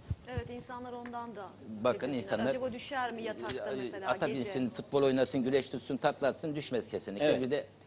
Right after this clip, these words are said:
Speaker 2: o tipini tarif ettiğim abiler, ablalar var ya, bunu eşlerinin karşısına takmak istemiyormuş. Görüntüyü
Speaker 3: Evet.
Speaker 2: bozuyormuş abla. Biz de onlara şey olsun diye, rahatlık, kolaylık olsun, eşlerinin karşısında yanlarında taksın diye
Speaker 1: Şeffaf
Speaker 2: onu şeffaf
Speaker 1: olan.
Speaker 2: olanla, F D A belgeli, C E belgeli, Sağlık Bakanlığı belgeli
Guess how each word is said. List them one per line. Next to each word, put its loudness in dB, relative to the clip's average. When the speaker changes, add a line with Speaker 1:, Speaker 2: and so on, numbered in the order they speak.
Speaker 2:
o -4
tipini -6
tarif 2
ettiğim -2
abiler, 4
ablalar 2
var 2
ya, 0
bunu -2
eşlerinin 0
karşısına -2
takmak -4
istemiyormuş. -2
Görüntüyü 6
Speaker 3:
Evet. 0
Speaker 2:
bozuyormuş 2
abla. 0
Biz -4
de 4
onlara 6
şey 8
olsun 6
diye, 2
rahatlık, 6
kolaylık 6
olsun, 4
eşlerinin 8
karşısında 6
yanlarında 6
taksın -2
diye -2
Speaker 1:
Şeffaf -2
Speaker 2:
onu 0
şeffaf 4
Speaker 1:
olan. 4
Speaker 2:
olanla, -2
F 0
D 8
A 6
belgeli, 2
C 6
E 4
belgeli, 2
Sağlık 0
Bakanlığı 0
belgeli 2